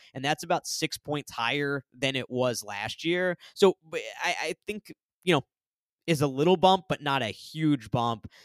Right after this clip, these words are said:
So I wouldn't be surprised if Washington State goes out there in week one and puts up a, a ton of points. So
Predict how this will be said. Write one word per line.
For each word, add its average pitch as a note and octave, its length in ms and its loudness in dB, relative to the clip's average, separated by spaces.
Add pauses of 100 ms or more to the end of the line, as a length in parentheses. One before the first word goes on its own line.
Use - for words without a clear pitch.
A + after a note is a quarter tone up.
(100)
So B2 580 2
I D#3 80 6
wouldn't C4+ 220 4
be D#3+ 80 0
surprised B2+ 340 0
if G#2+ 60 -4
Washington A2 360 -4
State G#2+ 240 -8
goes G#2+ 220 -4
out G2+ 240 -4
there G2+ 160 -6
in G2 120 -12
week G2+ 200 -10
one G2 180 -6
and F#2+ 160 -14
puts - 220 -10
up G2+ 220 -8
a, - 20 -8
a F#2+ 340 -10 (440)
ton G2 160 -8
of - 100 -20
points. D#2 420 -20
So A2 260 -6